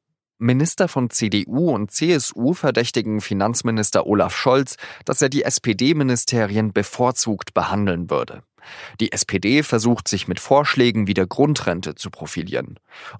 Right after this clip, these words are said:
Und in den Umfragen stehen alle Regierungsparteien für ihre Verhältnisse immer noch grauenhaft schlecht da.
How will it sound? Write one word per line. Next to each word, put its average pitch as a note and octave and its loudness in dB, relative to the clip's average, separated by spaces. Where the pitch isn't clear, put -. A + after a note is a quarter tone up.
Und A2+ 0
in G#2+ -2
den G2+ 2
Umfragen D3+ 2
stehen G#2 2
alle E3 2
Regierungsparteien G#2 0
für G2 -2
ihre A#2 0
Verhältnisse G#2 0
immer A2 0
noch G2+ -2
grauenhaft A2 0
schlecht - -2
da. - -4